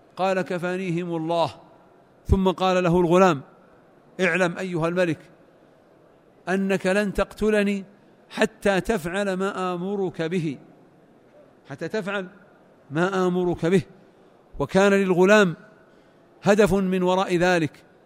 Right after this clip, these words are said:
وهو أن يدعو الناس إلى،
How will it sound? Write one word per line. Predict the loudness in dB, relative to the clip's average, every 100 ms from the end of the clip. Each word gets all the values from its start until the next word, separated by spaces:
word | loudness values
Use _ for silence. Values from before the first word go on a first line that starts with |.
| _ _ _ -2
وهو | 2 4 2 0 -10 _ _ _ _ -2
أن | 6
يدعو | 6 6 6 4
الناس | 4 2 2 2
إلى، | 0 0 -2 -2